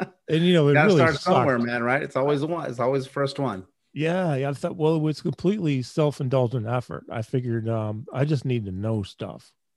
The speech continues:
Speaker 1: I wanna
Speaker 2: Yeah.
Speaker 1: know as much as possible because, uh, I'm not happy with,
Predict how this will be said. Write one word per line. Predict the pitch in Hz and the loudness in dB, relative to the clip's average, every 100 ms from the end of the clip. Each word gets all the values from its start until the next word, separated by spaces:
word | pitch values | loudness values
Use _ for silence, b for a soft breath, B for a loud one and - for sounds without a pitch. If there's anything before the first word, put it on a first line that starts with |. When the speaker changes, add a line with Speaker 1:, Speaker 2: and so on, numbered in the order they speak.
| _ - | _ -6
Speaker 1:
I | 135 | 0
wanna | 139 120 110 | 0 0 -2
Speaker 2:
Yeah. | |
Speaker 1:
know | 104 98 98 _ - | -4 -6 -10 _ -12
as | 117 | -10
much | 120 120 117 - - | -8 -8 -8 -12 -14
as | 123 107 120 | -10 -10 -14
possible | - 120 113 - 110 - - _ _ _ _ _ _ _ _ | -16 -12 -12 -12 -14 -16 -18 _ _ _ _ _ _ _ _
because, | 123 113 123 113 104 127 | -12 -6 -4 -4 -4 -4
uh, | 117 110 107 - _ _ _ | -2 -2 -6 -10 _ _ _
I'm | 127 135 | -6 -2
not | 143 135 | -2 -2
happy | 135 123 135 | -4 -6 -8
with, | 120 120 113 - | -6 -4 -6 -10